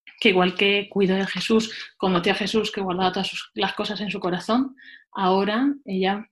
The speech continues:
también, pues, nos cuida, nos ayuda y que podemos acudir a ella para pedirle que nos ayude a mirar este mundo, ¿no? Con ojos más sabios y a resolver, pues, los problemas que, que pueda haber. Y,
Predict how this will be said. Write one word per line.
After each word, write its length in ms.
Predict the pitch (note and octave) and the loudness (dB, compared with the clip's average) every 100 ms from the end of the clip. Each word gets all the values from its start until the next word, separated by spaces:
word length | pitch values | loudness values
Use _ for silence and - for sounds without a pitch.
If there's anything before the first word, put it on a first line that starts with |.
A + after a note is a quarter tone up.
| _ | _
también, 340 | G3+ F#3+ F#3+ G#3+ | 0 2 2 0
pues, 220 | G#3+ - - - _ | -2 -4 -16 -20 _
nos 200 | F#3 - | -4 -4
cuida, 560 | - G#3+ G#3 G#3 G#3+ | 0 2 2 0 0
nos 180 | G3+ F#3 | 0 0
ayuda 420 | F3+ F#3+ G#3+ G#3+ A3 | -2 -2 -2 0 0
y 60 | |
que 120 | A3+ | -2
podemos 260 | E3+ F3+ F#3+ | -2 -4 -6
acudir 360 | F#3+ F3+ F#3 F#3 | -10 -4 -2 0
a 80 | F#3+ | -2
ella 200 | G#3+ G#3+ | -2 -6
para 220 | F#3+ E3 | -8 -6
pedirle 400 | D#3 E3 F3 F#3 - - | -8 -6 -8 -10 -20 -10
que 60 | F#3+ | -8
nos 180 | F3 F3+ | -6 -4
ayude 420 | F3 F#3 - - _ | -4 -4 -8 -14 _
a 80 | F3 | -6
mirar 260 | E3+ E3+ | -2 0
este 220 | F3 F3 F3 | -2 -4 -6
mundo, 320 | F3 F#3 F3+ | -4 -4 -6
¿no? 120 | F#3+ | -10
Con 160 | A3 F#3 | -8 -8
ojos 300 | - F#3 - - - _ | -6 -8 -8 -20 -20 _
más 220 | G3 F#3+ | 0 0
sabios 340 | G3+ G3+ A3 | 0 2 2
y 40 | G#3 | 2
a 60 | |
resolver, 400 | E3+ E3+ D#3+ E3+ | 2 0 0 -2
pues, 140 | F3 F3 | -4 -12
los 100 | D#3+ | -12
problemas 400 | - E3 E3+ E3 - | -12 -10 -10 -12 -12
que, 200 | E3 - _ - | -14 -14 _ -14
que 140 | F#3 | -10
pueda 420 | - E3 E3 D#3 D3 D#3 - - C4+ | -4 -4 -4 -8 -10 -14 -16 -18 -10
haber. 340 | E3 D3+ C#3+ - _ _ | -8 -8 -12 -18 _ _
Y, 380 | G#3 F#3+ F3+ | -2 0 0